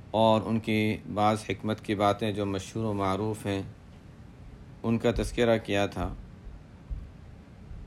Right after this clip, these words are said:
اللہ تعالیٰ نے ان کی حکمت کی باتوں میں جو اہم ترین بات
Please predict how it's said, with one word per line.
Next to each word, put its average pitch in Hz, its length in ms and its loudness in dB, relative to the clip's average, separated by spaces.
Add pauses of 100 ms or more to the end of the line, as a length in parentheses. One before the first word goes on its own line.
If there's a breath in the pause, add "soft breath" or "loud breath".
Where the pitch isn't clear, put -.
(100)
اللہ 117 380 6
تعالیٰ 113 360 4
نے 117 80 4
ان 107 200 0
کی 107 120 -2
حکمت 107 420 -2
کی 120 140 -2
باتوں 107 380 2
میں 110 180 2
جو 104 240 0
اہم 110 280 2
ترین 110 380 0
بات 107 240 4